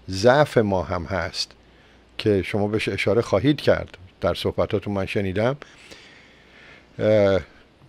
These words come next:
دارن کاری می‌کنن که اساساً اون چرا که در گذشته بوده از ذهن، اه، مخصوصاً جوانان ما بزدایند و پاک بکنن و به کلی اون رو،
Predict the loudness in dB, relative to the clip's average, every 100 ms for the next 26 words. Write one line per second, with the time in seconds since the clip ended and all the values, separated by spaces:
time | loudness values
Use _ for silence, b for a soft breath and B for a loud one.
0 | _ _ _ _ _ 4 6 6 4 6
1 | 6 4 4 2 2 0 0 2 2 2
2 | 2 6 6 6 4 2 0 2 2 4
3 | 4 4 2 4 4 4 2 2 4 4
4 | 2 0 0 4 4 6 2 0 2 2
5 | 4 2 4 2 -4 -14 -14 -6 -4 -2
6 | 0 0 2 2 6 4 6 2 2 2
7 | 4 4 2 b b b b b b 6
8 | 8 8 8 8 8 6 4 0 0 4
9 | 4 4 -4 -2 -4 -2 -2 -2 -2 -2
10 | -2 0 -2 0 2 4 4